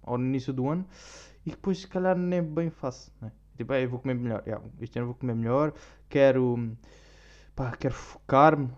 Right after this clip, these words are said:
no gym, quero, não é? Essas coisas. Ah, vou aprender uma língua nova. <laughs> Por que eu vou aprender uma língua nova?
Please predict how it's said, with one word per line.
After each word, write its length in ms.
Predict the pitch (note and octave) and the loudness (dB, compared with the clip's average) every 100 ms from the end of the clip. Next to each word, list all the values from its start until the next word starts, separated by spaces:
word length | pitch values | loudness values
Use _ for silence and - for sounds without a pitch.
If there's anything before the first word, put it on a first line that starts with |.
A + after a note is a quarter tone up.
| - | -8
no 100 | B2+ | -6
gym, 460 | A2+ A#2+ D3+ F3 D3 - - - - | -4 2 4 4 0 -6 -20 -20 -18
quero, 840 | - B2+ B2+ B2 A#2+ A#2 A2+ A2 G#2+ - - | -4 2 2 2 0 -2 -2 -4 -8 -16 -12
não 120 | A2 | -10
é? 100 | A#2 - | -8 -12
Essas 220 | - A#2 | -12 -10
coisas. 340 | - C3+ C#3 - - - - - - - - - - - - - - - | -4 -4 -6 -10 -20 -20 -20 -20 -20 -20 -20 -20 -20 -20 -20 -20 -18 -4
Ah, 120 | B2 | 2
vou 120 | B2 | 4
aprender 240 | C3 C#3+ D3+ | 4 4 4
uma 140 | C#3+ | 4
língua 300 | C3 D#3 C#3+ | 4 2 -2
nova. 600 | C#3 C3 E3 E3 E3+ C#3 - - - - | -8 4 6 10 10 8 2 -12 -20 -4
<laughs> 500 | F3+ - - - - | -4 -4 -10 -20 -20
Por 80 | - | -2
que 80 | B3 | 0
eu 40 | |
vou 100 | C#3+ | 2
aprender 220 | A2+ C3 | 0 0
uma 120 | C3 B2 | 0 0
língua 220 | A#2+ G#2+ | -2 -4
nova? 480 | G#2+ A#2 C#3 A#2 | -4 -2 0 0